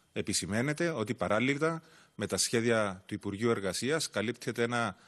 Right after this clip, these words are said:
μεγάλο μέρος του μισθολογικού κόστους αυτών των επιχειρήσεων.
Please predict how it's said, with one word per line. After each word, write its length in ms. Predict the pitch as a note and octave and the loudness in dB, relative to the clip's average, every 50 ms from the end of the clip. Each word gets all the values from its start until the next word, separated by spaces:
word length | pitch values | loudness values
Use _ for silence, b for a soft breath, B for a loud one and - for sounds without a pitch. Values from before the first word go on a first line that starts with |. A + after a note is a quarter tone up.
| B B _ | B B _
μεγάλο 400 | - G2+ F#2+ F2 A#2 B2 B2 A#2 | -6 -2 0 2 2 2 2 2
μέρος 440 | G#2+ A2+ A#2+ B2+ C#3+ C#3+ C3+ - - | 2 2 2 2 2 0 -2 -4 -8
του 100 | - - | -6 -6
μισθολογικού 800 | A2+ A2+ - - - G#2+ G2+ G2 F#2+ F2+ F2+ - B2 C3 C3+ C3 - _ | -4 -4 -2 0 0 2 2 2 0 -2 -2 0 0 0 0 -2 -6 _
κόστους 320 | - B2+ B2+ - - C3+ A#2+ | -2 0 0 0 0 -2 -2
αυτών 280 | A#2 G#2 - C3 A#2+ | -2 -2 0 -2 -2
των 100 | A#2+ B2 | -2 -2
επιχειρήσεων. 600 | A#2+ A#2 A#2+ A2+ - A2 G2+ G#2+ F#2+ - C#2+ D#2 | -4 -4 -4 -4 -4 -2 -2 -2 -4 -4 -6 -10